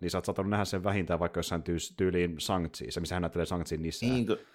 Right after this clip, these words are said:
Speaker 2: joo, ja se on niinku about yksi niistä kolmesta Hongkong-näyttelijästä, jonka niinku länkkärikin ehkä tunnistaa.
Speaker 1: Kyllä,
Speaker 2: Ja
Speaker 1: kyllä.
Speaker 2: sanotaanko näin.
Speaker 1: Et sanotaan
Speaker 2: Niin.
Speaker 1: vaikka, että joku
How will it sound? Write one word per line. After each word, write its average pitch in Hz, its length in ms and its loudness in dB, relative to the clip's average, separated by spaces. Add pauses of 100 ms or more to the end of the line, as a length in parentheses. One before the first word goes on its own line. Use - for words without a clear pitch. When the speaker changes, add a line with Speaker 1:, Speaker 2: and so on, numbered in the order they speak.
(160)
Speaker 2:
joo, 131 380 6
ja 123 120 6
se 117 100 2
on 117 80 2
niinku 110 220 0
about 107 360 0 (1900)
yksi 147 260 -2
niistä 120 180 -2
kolmesta 104 680 4
Hongkong-näyttelijästä, 80 920 -2
jonka 76 220 -4
niinku 76 280 -8 (120)
länkkärikin 76 580 -2
ehkä - 200 -4
tunnistaa. - 520 -8
Speaker 1:
Kyllä, 92 220 2
Speaker 2:
Ja 82 40 0
Speaker 1:
kyllä. - 100 2
Speaker 2:
sanotaanko 85 280 2 (120)
näin. 92 240 -6
Speaker 1:
Et 95 100 -2
sanotaan 110 220 4
Speaker 2:
Niin. 101 40 2
Speaker 1:
vaikka, 110 240 2
että 107 120 2
joku 104 260 2